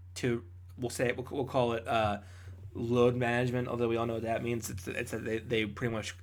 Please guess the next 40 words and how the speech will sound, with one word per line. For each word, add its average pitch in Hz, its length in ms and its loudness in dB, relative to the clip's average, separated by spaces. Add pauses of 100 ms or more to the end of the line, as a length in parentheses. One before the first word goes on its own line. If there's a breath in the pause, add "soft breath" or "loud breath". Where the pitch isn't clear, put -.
(140)
they 131 140 2
knew 127 180 4
they 117 140 4
were 113 160 6
gonna 101 160 2
be 113 80 2
a 107 40 -2
high 113 280 0
seed, 110 480 -4 (480 loud breath)
um, 101 420 0
early 117 260 4
in 104 120 -2
February, 113 520 2
so 107 140 -4
they 104 140 -4
were, 104 280 -6
they 113 140 -2
wanted 113 200 0
to 107 60 -2
give 110 160 0
Embiid 107 360 -2
time 120 260 -2
off 110 280 0
to 104 340 -4 (480 loud breath)
nurse 131 400 2
a 123 40 0
sore 123 300 2
knee, 120 520 2 (400 loud breath)
um, 101 600 -2 (160)
you 131 80 -4
know, 101 160 -6 (220)
he - 180 -12
get 131 220 0
himself 120 580 0 (220)
ready 123 260 4
to 117 80 2
go 117 220 2
for 123 80 -4
the 113 80 -2
playoffs. 113 560 -4